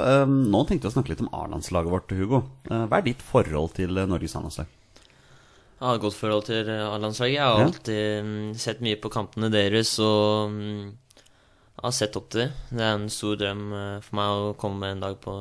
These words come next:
Speaker 2: A-landslaget. Jeg
Speaker 1: Ja.
Speaker 2: håper jeg får oppleve det og
Speaker 1: Ja.
Speaker 2: spille en kamp, da.
Speaker 1: Ja, hvor du fulgte med på landslaget når du var yngre også?
Speaker 2: Ja, jeg gjorde det.
Speaker 1: Ja.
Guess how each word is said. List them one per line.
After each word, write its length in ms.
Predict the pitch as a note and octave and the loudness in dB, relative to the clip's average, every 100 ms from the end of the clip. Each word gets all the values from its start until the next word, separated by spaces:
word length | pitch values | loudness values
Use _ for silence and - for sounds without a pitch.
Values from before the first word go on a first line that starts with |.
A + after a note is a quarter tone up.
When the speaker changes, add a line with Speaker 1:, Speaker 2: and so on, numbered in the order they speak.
| G2 G#2+ - | -10 -10 -10
Speaker 2:
A-landslaget. 600 | F#2+ G2 - A2 A2 G#2+ | -8 -8 -8 -6 -6 0
Jeg 100 | C3 | 0
Speaker 1:
Ja. 60 | G2+ | 0
Speaker 2:
håper 240 | - F#2 | -6 -10
jeg 200 | F#2 F#2+ - - - | -8 -10 -14 -20 -6
får 140 | G2 - | -4 -2
oppleve 260 | G2 G2 | -4 -2
det 100 | G2 | -4
og 200 | G2+ G2 | -4 -4
Speaker 1:
Ja. 60 | B2+ C3 | -6 -8
Speaker 2:
spille 320 | - - G2+ | -12 -6 -4
en 40 | G2 | -6
kamp, 220 | A2 B2 | -10 -16
da. 80 | - _ - A2+ | -20 _ -6 -4
Speaker 1:
Ja, 80 | D3 - | -4 -4
hvor 140 | A2+ | 2
du 120 | A2+ A2+ | 2 4
fulgte 680 | G#2+ - F2 F2+ F#2 F#2 | 2 2 4 4 4 4
med 300 | F#2 F2 D#2+ | 2 2 2
på 100 | F2+ | 0
landslaget 400 | E2 D#2 E2 E2 | 0 -2 -4 -2
når 100 | E2+ E2 | 0 0
du 40 | |
var 100 | E2 | 0
yngre 200 | D#2 D#2 D#2 | -2 -2 -2
også? 180 | G2 B2+ - - | -4 -8 -10 -2
Speaker 2:
Ja, 180 | G#2 G2+ | 2 2
jeg 100 | G2+ | 2
gjorde 140 | G2 B1 | -2 -4
det. 80 | - | -6
Speaker 1:
Ja. 120 | G2+ | -6